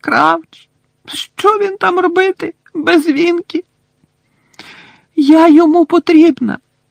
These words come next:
йому потрібна моя допомога. Я дбати про містера Кравча цілісіньке життя,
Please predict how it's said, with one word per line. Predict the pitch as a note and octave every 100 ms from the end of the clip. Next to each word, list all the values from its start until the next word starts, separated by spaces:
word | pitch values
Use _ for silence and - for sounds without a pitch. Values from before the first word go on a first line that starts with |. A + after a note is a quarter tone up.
| _ _ _ -
йому | D4 C#4 D4 D#4
потрібна | D#4 A#3+ C#4+ C#4+ C#4 D4+
моя | C#4 C4 D4
допомога. | C#4+ C#4+ - C4+ C4 D4 D#4+ C#4+ C4 - _ _ _ _ _ _ _ - - - -
Я | C4+ D#4+ F4 E4
дбати | B3 B3+ A#3+ E4 F#4 F4+ D4
про | C#4 C4
містера | D4 E4 - D#4 D4+
Кравча | - F4 F4+ D#4+ D4+
цілісіньке | - D#4 D#4+ F4+ F#4 F#4+ F#4
життя, | F#4 F#4 - F#4+ D#4+